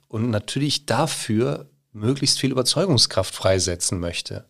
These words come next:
um das vielleicht auch in die Welt zu bringen. Also wenn ich gute Ideen habe und ich habe gute Gründe und ich habe gute Argumente und schaffe es dann möglicherweise nicht beim anderen zu landen oder gehört zu werden, dann ist das, glaube ich, eine Situation, die sehr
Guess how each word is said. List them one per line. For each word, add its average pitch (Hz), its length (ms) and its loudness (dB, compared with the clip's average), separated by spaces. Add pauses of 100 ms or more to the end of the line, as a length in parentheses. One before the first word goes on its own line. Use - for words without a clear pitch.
(580)
um 123 140 2
das 135 160 4
vielleicht 123 340 4
auch 127 80 -2
in 123 80 -2
die 123 140 0
Welt 147 200 2
zu 120 160 4
bringen. 90 320 -2
Also 98 180 -2
wenn 113 120 0
ich - 200 -2
gute 175 320 -2
Ideen 123 380 2
habe 98 160 -4
und 104 100 -2
ich 113 120 -2
habe 117 120 -4 (120)
gute 151 320 -6
Gründe 131 400 6
und 95 80 -2
ich - 120 -4
habe - 140 -6
gute 135 360 -6
Argumente 110 760 0 (640)
und 101 160 -2
schaffe 127 280 0
es - 160 0
dann 156 280 2
möglicherweise 135 880 2
nicht 151 280 0
beim 120 180 0
anderen 117 340 2
zu - 200 -2
landen 117 280 2
oder 107 200 -2
gehört 123 560 -2
zu - 360 0
werden, 82 460 -6 (760)
dann 92 140 -2
ist - 200 2
das, - 140 2
glaube 107 200 4
ich, - 80 -2
eine 107 80 0
Situation, 104 640 2
die 110 120 -2
sehr 120 580 2